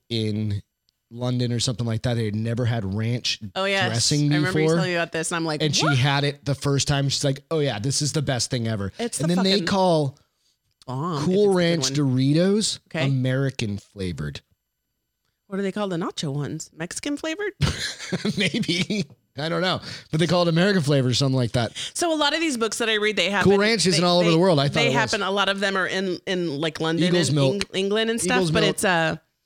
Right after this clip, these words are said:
Speaker 2: it's funny because they do, a lot of stuff is so different that I'm like, it's just so weird that we're separated,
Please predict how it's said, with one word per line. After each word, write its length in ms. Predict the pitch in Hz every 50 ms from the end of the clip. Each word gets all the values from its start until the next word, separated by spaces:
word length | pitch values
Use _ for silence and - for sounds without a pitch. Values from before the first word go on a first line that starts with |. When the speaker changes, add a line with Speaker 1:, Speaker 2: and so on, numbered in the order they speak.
| _ _ _ _ _ _
Speaker 2:
it's 200 | - 180 180 -
funny 280 | - - 220 226 240 240
because 420 | 196 196 180 196 196 175 165 160
they 160 | 170 180 185 190
do, 600 | 175 175 185 202 220 233 240 233 226 214 196 170
a 80 | - 175
lot 200 | 180 185 190 190
of 100 | 202 190
stuff 240 | - 233 208 - -
is 100 | 190 180
so 320 | - - - 202 196 185
different 420 | 180 180 196 202 - - 185 160 -
that 100 | 180 175
I'm 100 | 180 175
like, 220 | 180 175 170 165 -
it's 240 | - 180 175 - -
just 360 | - - 202 214 - - -
so 180 | - 214 208 208
weird 520 | 196 165 175 180 180 190 220 262 294 240
that 180 | 220 180 - - _ _ _ _ _
we're 180 | 190 196 202 - _ _ _
separated, 880 | - - - 269 285 285 - 226 202 185 180 170 165 165 165 165 175